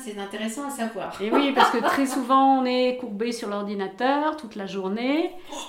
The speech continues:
Speaker 2: Et en fait, on crée des tensions. Le stress aussi, c'est, le lumbago, souvent, euh,
Speaker 1: Vient
Speaker 2: les,
Speaker 1: des lom-, ça
Speaker 2: les
Speaker 1: vient des
Speaker 2: stress.
Speaker 1: lombaires ?
Speaker 2: Bah, lumbago, oui, c'est les, la zone des lombaires.
Speaker 1: C'est la zone des lombaires.
Speaker 2: Le fameux carré des lombes.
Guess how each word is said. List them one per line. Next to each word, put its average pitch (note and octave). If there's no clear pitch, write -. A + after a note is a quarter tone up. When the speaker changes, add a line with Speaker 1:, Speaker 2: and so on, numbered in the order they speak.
Speaker 2:
Et G3
en F3+
fait, C#4+
on A3
crée A3+
des G3+
tensions. C#4
Le B3
stress G3
aussi, C4+
c'est, F3
le F3
lumbago, F3
souvent, F#3
euh, D#3
Speaker 1:
Vient F#3
Speaker 2:
les, -
Speaker 1:
des D#3+
lom-, E3
ça D#3+
Speaker 2:
les F3
Speaker 1:
vient G3
des G3
Speaker 2:
stress. G3
Speaker 1:
lombaires ? G3+
Speaker 2:
Bah, E3+
lumbago, F#3
oui, G3+
c'est E3+
les, E3
la D#3+
zone F3
des F#3+
lombaires. E3+
Speaker 1:
C'est F#3
la E3+
zone F3
des E3+
lombaires. D3+
Speaker 2:
Le D#3+
fameux F3+
carré F#3+
des E3
lombes. D3+